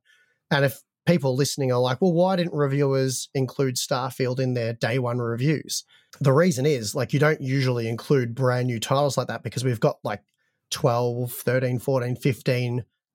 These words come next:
other G P Us for comparative data. So that's a lot of extra testing. And then I'm not a big fan of chucking, like, injecting newly released games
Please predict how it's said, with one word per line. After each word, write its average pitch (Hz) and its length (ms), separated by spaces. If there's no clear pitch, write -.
other 143 240
G 135 260
P 127 140
Us 113 720
for 131 120
comparative 120 540
data. 113 440
So - 120
that's 143 120
a 143 60
lot 131 180
of 123 80
extra 127 280
testing. 131 580
And 151 160
then 160 240
I'm 156 80
not 190 120
a 165 160
big 151 240
fan 139 460
of 127 600
chucking, 123 580
like, 120 220
injecting 131 800
newly 139 440
released 123 460
games 117 580